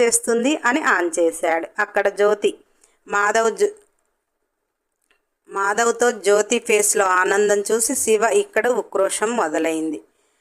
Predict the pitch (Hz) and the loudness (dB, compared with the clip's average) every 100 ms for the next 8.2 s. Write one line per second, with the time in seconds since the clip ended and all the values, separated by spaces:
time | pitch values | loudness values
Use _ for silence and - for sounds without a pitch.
0 | _ _ _ _ _ - - 247 240 247 | _ _ _ _ _ -12 -6 -4 -2 -2
1 | 233 226 226 240 240 269 247 220 214 233 | 0 -2 0 0 0 0 2 4 4 2
2 | 220 202 208 220 233 240 220 214 214 214 | 2 4 4 2 2 2 2 0 2 2
3 | 208 214 233 254 196 208 208 226 208 196 | 2 2 0 0 2 2 2 0 2 0
4 | 202 202 - 240 196 196 208 220 214 214 | 0 0 0 0 0 -2 -2 0 0 0
5 | 214 214 208 202 285 226 190 185 - 175 | 2 2 0 0 -2 -2 -4 -6 -6 -4
6 | 175 170 170 170 165 165 165 160 - 208 | -2 -4 -8 -6 -4 -2 -4 -6 -6 -6
7 | 208 233 233 233 226 247 208 196 208 208 | -4 -6 -2 -2 -2 -2 0 2 2 2
8 | 220 | 0